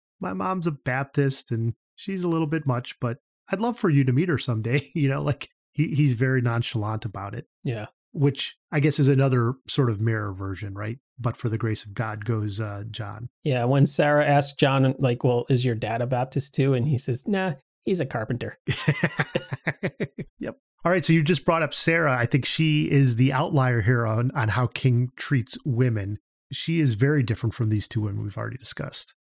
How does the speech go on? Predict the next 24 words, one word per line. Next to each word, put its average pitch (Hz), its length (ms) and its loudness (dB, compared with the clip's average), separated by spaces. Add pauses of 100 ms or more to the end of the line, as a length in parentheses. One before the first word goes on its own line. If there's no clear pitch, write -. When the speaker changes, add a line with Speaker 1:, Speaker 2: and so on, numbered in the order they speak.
(100)
Speaker 2:
Yeah, 156 280 -2
Sarah 139 360 0
Bracknell. 131 680 -2
Speaker 1:
Yep. 139 260 -6
Speaker 2:
She 233 260 -2
is 139 260 0
thoughtful, 170 500 0
intelligent. 165 760 0 (200)
She's - 240 -4
sexually 120 540 -2
active 165 480 0 (140)
and 208 160 -2
okay - 320 -2
with 147 160 -2
that. - 320 -8 (240)
Speaker 1:
Uh-huh. 107 380 -4
Speaker 2:
And 185 500 0
she 160 200 -2
has 156 200 0
an 156 100 2
idealized 147 720 0
relationship 139 640 -2
with 131 160 -4
Johnny. 143 400 -6